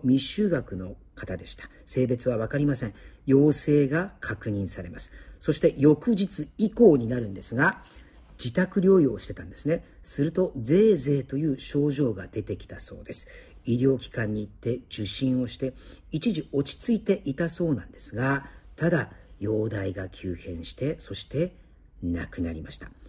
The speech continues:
基礎疾患のない十歳未満の初めての死亡例です。なので、まあ、これが二に今度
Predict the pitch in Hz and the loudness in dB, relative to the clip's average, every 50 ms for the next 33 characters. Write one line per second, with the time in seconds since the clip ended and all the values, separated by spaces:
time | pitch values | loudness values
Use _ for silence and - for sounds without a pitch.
0 | - - - - - - 123 110 - - - - - - - 98 90 87 85 85 | -20 -20 -14 -10 -6 -4 -4 -4 -4 -6 -10 -14 -14 -10 -8 -8 -6 -6 -6 -6
1 | 85 85 92 117 120 127 107 - - - - - - 98 87 - - - - 104 | -6 -4 -4 -2 -2 -2 -4 -6 -12 -20 -20 -12 -10 -8 -8 -6 -6 -6 -4 -4
2 | 95 95 92 95 92 90 87 85 82 87 117 147 147 - - - - - - - | -4 -4 -6 -6 -6 -8 -8 -8 -4 -2 -2 -2 -2 -4 -10 -18 -20 -18 -12 -10
3 | 95 90 85 113 156 170 165 - - 127 117 127 147 165 165 - - - - - | -8 -6 -4 -2 0 0 0 -2 -2 -4 -2 0 0 -2 -2 -4 -10 -16 -14 -12
4 | - - 87 80 80 82 78 78 - - - - - - - - - - - - | -10 -10 -10 -8 -8 -10 -10 -12 -14 -20 -12 -10 -8 -8 -8 -8 -12 -18 -20 -20
5 | - _ _ _ _ _ - - - - - - - - - - _ - - - | -20 _ _ _ _ _ -20 -20 -20 -20 -20 -20 -20 -20 -20 -20 _ -20 -20 -14
6 | - 95 101 98 85 85 113 131 147 143 - - - - _ - - - - - | -12 -12 -10 -12 -12 -10 -8 -8 -8 -8 -12 -16 -20 -20 _ -20 -20 -20 -20 -20
7 | - 82 82 - - - - - 147 - - _ _ _ _ - - _ _ _ | -20 -20 -20 -20 -18 -16 -14 -14 -14 -16 -20 _ _ _ _ -20 -20 _ _ _
8 | _ - _ - - - - - 104 107 123 131 151 180 185 156 107 104 - - | _ -20 _ -20 -20 -20 -20 -18 -14 -12 -8 -6 -6 -4 -4 -6 -8 -10 -16 -20
9 | _ _ _ - - - - - - - - | _ _ _ -20 -20 -20 -18 -16 -14 -14 -14